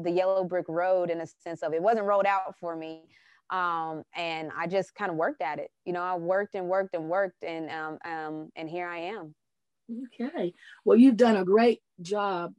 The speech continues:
Speaker 2: combining your basketball background with the media. As you said, as the Hawks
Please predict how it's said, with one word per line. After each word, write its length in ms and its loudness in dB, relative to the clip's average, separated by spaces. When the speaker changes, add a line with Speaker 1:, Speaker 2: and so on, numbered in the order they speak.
Speaker 2:
combining 480 -2
your 100 2
basketball 1120 -2
background 560 0
with 120 -8
the 100 0
media. 500 2
As 180 -2
you 60 -2
said, 300 2
as 140 0
the 100 -4
Hawks 520 0